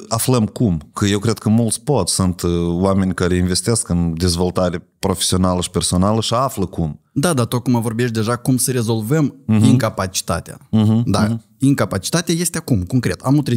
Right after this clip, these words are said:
Speaker 2: făcut, am unul să prinești. Faptul că tu ai să înveți pe urmă și să poți altădată să faci, asta nu scutește, e, e,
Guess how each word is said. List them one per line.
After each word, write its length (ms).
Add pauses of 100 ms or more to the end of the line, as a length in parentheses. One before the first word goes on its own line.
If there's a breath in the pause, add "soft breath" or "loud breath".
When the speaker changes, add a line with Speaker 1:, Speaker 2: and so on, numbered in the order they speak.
Speaker 2:
făcut, 280
am 180
unul 140
să 80
prinești. 400
Faptul 220
că 60
tu 80
ai 60
să 100
înveți 320
pe 80
urmă 300
și 180
să 60
poți 280
altădată 400
să 60
faci, 300 (340 soft breath)
asta 300
nu 420
scutește, 520 (200)
e, 100
e, 120